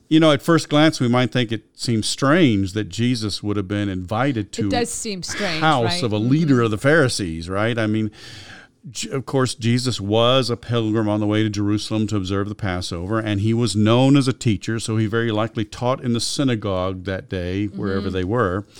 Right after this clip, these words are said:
Speaker 1: So, so those things might, m-, you know, help make sense out of the fact that this person would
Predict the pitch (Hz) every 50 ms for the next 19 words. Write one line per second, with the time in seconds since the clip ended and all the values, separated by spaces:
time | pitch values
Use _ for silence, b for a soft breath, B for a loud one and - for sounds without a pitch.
0 | B B B B B B B - - - - - - 127 - - - - 110 107
1 | 127 135 139 131 - - 143 131 127 117 107 107 110 110 107 107 110 - - _
2 | _ _ _ _ _ 233 185 131 113 113 - - 123 123 131 120 120 - _ _
3 | _ _ _ - 143 123 104 95 92 92 95 98 92 107 110 110 - 113 107 95
4 | - - - - - 120 107 - 107 101 98 98 98 92 - 101 95 92 - 98
5 | 87 - 98 90 - - - 104 95 - - 95 92 92 92 95 92 92